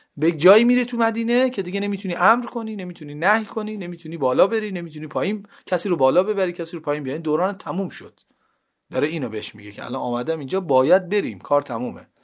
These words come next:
«و ما کان مثلکه»، مثلک الا کمثل ابن، ابن الحضرمی ابن نجمان اخی بنی اسد. مثل تو نیست مگر مثل مس-، مثل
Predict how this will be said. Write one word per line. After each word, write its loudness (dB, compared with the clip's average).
«و 6
ما 8
کان -2
مثلکه»، -2
مثلک 4
الا 0
کمثل -4
ابن، -10
ابن -4
الحضرمی -8
ابن -4
نجمان -2
اخی 0
بنی -2
اسد. -4
مثل 6
تو 0
نیست -4
مگر -2
مثل -6
مس-، -8
مثل 4